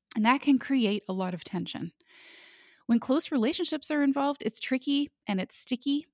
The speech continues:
to find ways to honor what you're intentionally cultivating for yourself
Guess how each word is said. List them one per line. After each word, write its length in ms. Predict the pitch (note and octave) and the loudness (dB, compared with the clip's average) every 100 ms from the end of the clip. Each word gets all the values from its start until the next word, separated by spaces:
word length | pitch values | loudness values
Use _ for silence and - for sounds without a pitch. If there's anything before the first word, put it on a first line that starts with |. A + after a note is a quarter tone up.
| _ | _
to 140 | - G#3 | -6 -2
find 260 | G3+ F#3+ | -2 -2
ways 240 | G3 G#3 - | 0 0 -2
to 100 | - | -4
honor 300 | F#3 F#3+ G3+ | -4 -2 -2
what 180 | F#3+ - | -2 -2
you're 160 | F#3+ F3+ | -4 -2
intentionally 540 | F3+ - F#3 - G3 | -4 -4 -6 -4 -8
cultivating 680 | - F3 G3 F#3+ F3 F3 F3 | -6 -8 -6 -4 -4 -4 -6
for 140 | F#3 | -8
yourself 560 | F3 - C#4+ F#3+ A#3 | -8 -2 0 0 -2